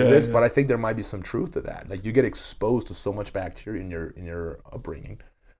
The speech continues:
Speaker 2: By the time you're an adult, you're like, "You're bulletproof, man. Like, you bring it," you know? So the point is, you have to find a balance between these things. If you're overly clean, that's not a good, as a child, like, if you're
Speaker 1: Yeah.
Speaker 2: not exposed to bacteria, that's not a good thing.
Speaker 1: No, for sure. It's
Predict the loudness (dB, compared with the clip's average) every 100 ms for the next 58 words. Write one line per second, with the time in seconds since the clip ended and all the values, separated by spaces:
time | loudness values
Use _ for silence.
0 | _ -10 -6 -6 -4 -4 -2 -4 -4 2
1 | 4 4 2 -2 -2 0 -2 0 0 -2
2 | -8 -14 -16 -14 -12 -10 -10 -8 -8 -8
3 | -10 -12 -10 -10 _ _ -8 -6 -6 0
4 | 2 2 0 -4 -6 -14 _ _ _ _
5 | _ -6 -4 -2 0 0 -2 -2 0 -2
6 | -4 0 0 0 -4 -12 -14 -14 -14 -12
7 | -6 -2 2 2 2 0 -2 -8 -6 -6
8 | -6 -8 -8 -4 0 0 -2 -4 -4 -6
9 | -4 2 4 4 0 -8 0 2 4 2
10 | 0 -4 2 2 2 -2 -6 -6 -8 -8
11 | -10 -6 -4 -4 -6 -10 -10 -10 -6 -6
12 | -4 0 2 2